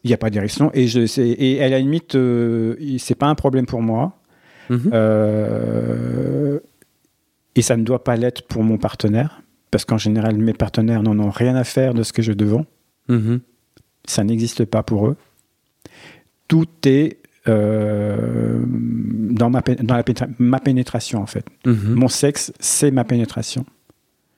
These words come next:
Speaker 1: C'est ça. Il y a pas d'autre chose.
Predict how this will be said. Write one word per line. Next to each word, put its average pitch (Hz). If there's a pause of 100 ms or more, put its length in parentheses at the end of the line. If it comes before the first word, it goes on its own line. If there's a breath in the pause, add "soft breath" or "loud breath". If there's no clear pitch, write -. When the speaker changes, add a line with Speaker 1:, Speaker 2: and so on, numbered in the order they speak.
(280)
Speaker 1:
C'est -
ça. - (960)
Il -
y 113
a -
pas 123
d'autre 117
chose. 113